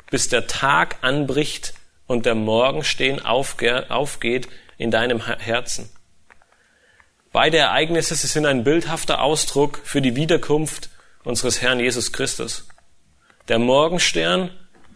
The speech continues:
es ist Jesus Christus selbst. In Offenbarung zweiundzwanzig, Vers sechzehn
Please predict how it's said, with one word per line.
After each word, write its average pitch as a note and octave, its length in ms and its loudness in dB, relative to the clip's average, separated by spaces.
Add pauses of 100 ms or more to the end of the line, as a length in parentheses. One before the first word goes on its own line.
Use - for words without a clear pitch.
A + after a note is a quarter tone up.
es A2+ 120 -4
ist A#2 160 0
Jesus C#3 340 0
Christus - 460 -2
selbst. B2 500 -2 (680)
In C3 120 0
Offenbarung C3 640 2
zweiundzwanzig, D3 840 0
Vers - 300 2
sechzehn D3+ 580 2